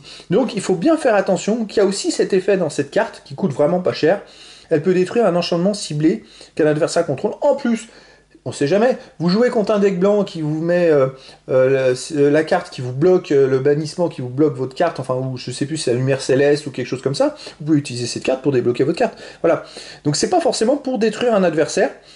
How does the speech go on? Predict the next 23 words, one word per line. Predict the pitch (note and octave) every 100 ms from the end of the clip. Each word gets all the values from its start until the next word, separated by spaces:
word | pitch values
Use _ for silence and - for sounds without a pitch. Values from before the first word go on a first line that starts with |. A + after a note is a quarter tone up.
| -
en | D#3
sachant | F3 F#3+ C#4
que | -
quand | A#3
vous | G3
détruisez | F#3 F3+ F3+ E3 F3 - - F3+
un | - D#3
adversaire, | C#3 C3+ - G#3 A3+ - _ - - _
on | F3 E3+
perd | G#3+ G#3+
autant | G3 A3 F#3+
de |
points | F#3 F3
de |
vie | D#3 G3 A3+ - _
que | D#3+
la | D3+
valeur | C#3 G3 A3 A3
de | D3
mana | D#3 F3 G#3
de | F#3+ C#3 C3 C#3
votre | G#3 F#3 F3+
adversaire. | D#3+ C#3+ G#2+